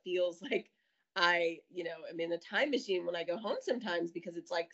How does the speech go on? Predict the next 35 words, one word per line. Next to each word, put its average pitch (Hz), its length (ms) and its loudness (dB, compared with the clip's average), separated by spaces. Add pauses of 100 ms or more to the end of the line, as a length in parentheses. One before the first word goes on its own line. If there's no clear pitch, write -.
(220)
things 196 280 4
are 175 180 2
still 180 280 2
so 170 280 0
stagnant 180 580 6
in 165 160 0
certain 123 260 -4
places. 190 600 2 (520)
And 190 220 12
it 185 180 10 (120)
gives 202 320 4
the 190 100 2
guys 180 640 4
that, 170 160 0
like, 170 260 -4 (240)
"No, 254 480 4
things 285 220 -2
are 285 60 2
fine. 302 400 -2
Like, 220 160 -4
they're 226 120 0
still 240 320 2
the 247 100 4
way 240 120 0
they 233 160 0
are 240 380 2
and 190 200 0
they 190 60 -2
can 208 220 -6
stay 220 240 2
this 214 220 0
way." 185 420 2 (640)
When 208 160 8
in 220 100 8
reality, 202 800 4